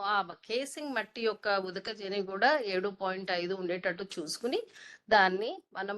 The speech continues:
నీళ్లు కూడా దీంట్లో నీ-, నీటి యాజమాన్యం అనేది ఇంపార్టెంట్ అండి. మట్టి ఎండిపోకూడదు, అది కొంచెము జల్లు పడ్డట్టుగానే తడిగా ఉండాలి.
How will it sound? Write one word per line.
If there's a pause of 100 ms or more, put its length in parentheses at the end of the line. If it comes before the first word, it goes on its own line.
(140)
నీళ్లు (120)
కూడా (420)
దీంట్లో (100)
నీ-,
నీటి
యాజమాన్యం
అనేది
ఇంపార్టెంట్
అండి. (100)
మట్టి (280)
ఎండిపోకూడదు, (560)
అది (100)
కొంచెము (260)
జల్లు (100)
పడ్డట్టుగానే (160)
తడిగా (120)
ఉండాలి.